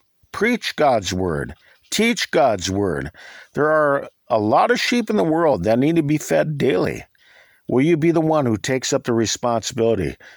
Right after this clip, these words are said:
to feed all of the hungry rabbits? So let's think about these things for right now. We can be found on your web browser by Google searching T L K J B C.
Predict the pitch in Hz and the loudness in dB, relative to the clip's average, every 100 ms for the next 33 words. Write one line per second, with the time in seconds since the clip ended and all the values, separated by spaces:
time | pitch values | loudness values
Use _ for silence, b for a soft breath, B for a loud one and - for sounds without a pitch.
0 | B B B _ - 110 - - 175 127 | B B B _ -4 -4 -4 0 2 2
1 | 85 90 - _ 110 117 120 95 87 80 | 0 -4 -14 _ 0 2 0 -2 -4 -4
2 | 104 107 113 107 95 90 82 78 - - | -4 -4 -2 -2 -2 -2 -4 -6 -6 -10
3 | _ B B B B B - - 131 135 | _ B B B B B -10 -2 2 2
4 | 127 143 - 139 190 - 240 226 214 180 | 2 -4 -6 0 0 0 -4 -2 -2 -2
5 | 156 151 165 - 156 147 - 123 120 120 | 0 0 2 0 -2 -2 -2 0 2 2
6 | 110 120 95 143 180 170 147 156 156 143 | 2 2 2 0 0 -2 -2 2 2 2
7 | 131 170 180 139 127 165 113 98 87 78 | 0 0 0 0 0 0 -2 0 0 -2
8 | 98 117 B B B B - 110 107 90 | -4 -6 B B B B 0 2 2 0
9 | 170 220 247 127 - 101 85 104 123 - | -2 0 0 0 0 -2 -2 -2 -4 -4
10 | 147 175 170 - 143 190 - B B B | -2 0 0 0 -4 -2 -6 B B B
11 | _ 90 80 87 92 120 - 196 196 | _ -8 -2 -2 0 -2 -2 -2 -2